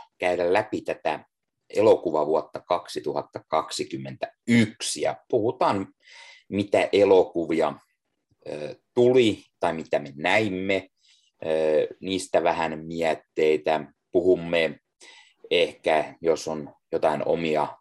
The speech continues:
top-suosikkeja tai inhokkeja, ö, ja ehkä lopussa vielä pieni katsaus, mitä ensi vuonna eniten odotamme. Ö,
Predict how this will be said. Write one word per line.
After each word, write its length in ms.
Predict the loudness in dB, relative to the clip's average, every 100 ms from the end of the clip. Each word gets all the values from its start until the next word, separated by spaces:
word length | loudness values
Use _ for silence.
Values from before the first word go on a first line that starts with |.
| _
top-suosikkeja 1300 | 2 2 -4 -14 -4 2 2 2 -6 -2 0 2 0 -6 _ _ _ _ _ _
tai 300 | -2 -2 -2 -4
inhokkeja, 880 | -2 -4 -4 0 4 4 2 -2 _ _ _ _ -14 -4
ö, 40 | 0 2 2 2 2 0 -4 2
ja 320 | 4 6 4
ehkä 240 | 0 2 2
lopussa 460 | 2 0 0 2
vielä 320 | 4 2 0 -8 _ -4
pieni 280 | -2 -2 -4
katsaus, 720 | -8 -6 -8 -8 -8 -16 _ -18
mitä 380 | -6 -4 -4 -8 -6
ensi 420 | -4 -4 -6 -2
vuonna 380 | 0 0 -4 -10 -12 -6 -2
eniten 460 | 0 -2 -2 -4 0
odotamme. 680 | 2 2 0 -2 -8 -8 -12 _ _ -20 -20 -20 -20 -20 _ _ -2
Ö, 440 | 2 4 4 2